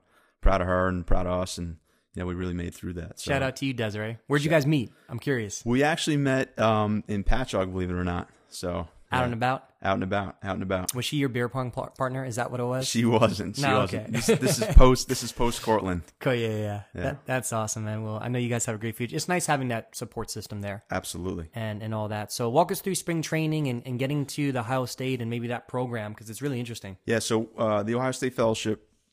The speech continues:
Speaker 1: um, the Upper Extremity Fellowship, um,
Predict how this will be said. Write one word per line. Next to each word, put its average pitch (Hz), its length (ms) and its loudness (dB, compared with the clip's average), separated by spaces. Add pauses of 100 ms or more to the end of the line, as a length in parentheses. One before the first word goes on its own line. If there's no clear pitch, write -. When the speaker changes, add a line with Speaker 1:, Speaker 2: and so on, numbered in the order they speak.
(500)
Speaker 1:
um, 92 300 2
the 95 80 0
Upper 98 140 0
Extremity 101 300 0
Fellowship, 98 540 -6
um, 90 380 -6